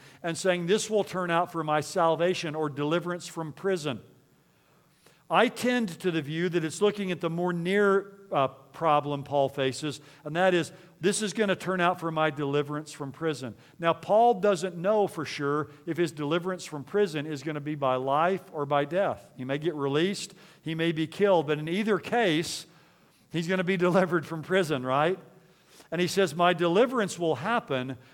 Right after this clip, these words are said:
through your prayers and the provision of the Spirit of Jesus Christ."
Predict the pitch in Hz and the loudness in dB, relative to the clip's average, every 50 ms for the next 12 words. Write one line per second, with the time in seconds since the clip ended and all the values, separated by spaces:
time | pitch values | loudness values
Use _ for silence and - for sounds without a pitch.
0 | _ _ - - 175 175 175 170 160 165 180 202 240 240 240 - - 220 220 202 | _ _ -14 -8 -4 -4 -4 -2 -2 0 2 2 2 2 0 -4 -2 0 2 4
1 | 180 151 135 127 127 131 131 127 117 - - - - _ _ _ - 160 160 165 | 4 4 2 0 -2 -4 -6 -8 -12 -14 -14 -16 -18 _ _ _ -6 -4 -4 -2
2 | 156 147 151 - 156 151 139 131 160 185 196 160 165 196 190 185 190 156 151 135 | -2 -4 -4 -4 -4 -2 -2 0 0 0 0 0 -2 -4 -4 -4 -4 -6 -6 -6
3 | 131 135 - - - - 160 156 156 156 160 156 139 120 117 120 135 135 120 139 | -6 -8 -8 -8 -6 -6 -4 -2 -2 -2 -2 -4 -6 -8 -8 -8 -10 -10 -10 -12
4 | 123 - - - 127 120 113 104 101 - - - | -14 -16 -14 -10 -10 -8 -8 -10 -12 -16 -20 -20